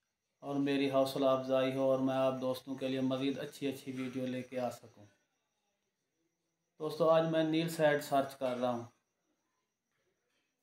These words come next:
देखते हैं कि ओरका पे open है या नहीं है।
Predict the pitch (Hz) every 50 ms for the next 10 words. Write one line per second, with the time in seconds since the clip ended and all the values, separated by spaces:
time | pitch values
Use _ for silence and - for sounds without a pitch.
0 | _ - 160 170 170 170 - 170 170 175 160 165 165 - - 175 160 - - 156
1 | 151 147 147 151 147 - 165 156 - - 151 151 147 139 139 139 139 143 143 139
2 | 139 139 139 135 131 135 131 120 120 120 113 113